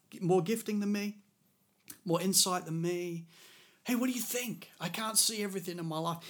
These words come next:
If we know, um, even the, the, the parable of, or the premise being of, you know, the, the, the log in my own eye to get the speck out of somebody else's, if we really believe that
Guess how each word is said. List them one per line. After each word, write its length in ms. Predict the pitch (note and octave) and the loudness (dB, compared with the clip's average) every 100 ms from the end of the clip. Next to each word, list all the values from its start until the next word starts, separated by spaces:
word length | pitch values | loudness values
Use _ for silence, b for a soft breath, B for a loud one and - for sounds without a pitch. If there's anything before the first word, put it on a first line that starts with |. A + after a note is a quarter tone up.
| B | B
If 160 | C4 E4+ | 2 6
we 140 | C#4+ | 6
know, 400 | A#3 D4 D4 - B B - | 6 6 4 2 B B 0
um, 220 | E3+ F#3+ | 0 2
even 300 | G#3 G3+ F3+ | 2 4 2
the, 160 | F3 E3+ | 0 -2
the, 120 | F#3 | -8
the 180 | G#3 F3 | -2 0
parable 480 | F3 F#3+ F#3+ F3 E3+ | 6 8 8 6 4
of, 160 | D#3 - | 2 2
or 140 | F#3 | 2
the 80 | E3 | 2
premise 360 | G#3 G3 E3+ | 2 2 2
being 420 | E3 F#3 F3+ F3+ E3 | 2 2 2 0 -2
of, 160 | D#3 b b | -4 b b
you 160 | F3+ F#3 | -2 2
know, 120 | F3 | 2
the, 220 | F3+ D#3+ | 2 0
the, 180 | F3 F3+ | 2 0
the 240 | F#3 D#3 D3+ | 2 4 6
log 240 | E3 F#3 | 8 8
in 60 | E3+ | 8
my 180 | D#3 D#3+ | 6 4
own 180 | F3+ E3 | 4 4
eye 160 | D3 | 4
to 100 | C#3+ | 4
get 140 | D#3 D3+ | 0 0
the 80 | D3+ | 2
speck 320 | - D#3+ D3+ | 2 2 2
out 120 | D3+ | 2
of 60 | D3 | 2
somebody 280 | D3+ D3+ | 2 2
else's, 340 | E3+ G#3 - C3 | 2 2 0 4
if 140 | A3 | 6
we 120 | D#4+ | 6
really 280 | C4 E4+ F4+ | 6 6 6
believe 480 | G#3+ G#3+ C4 G4 F3 | 8 6 8 8 6
that 340 | D3 - - | 2 -8 -16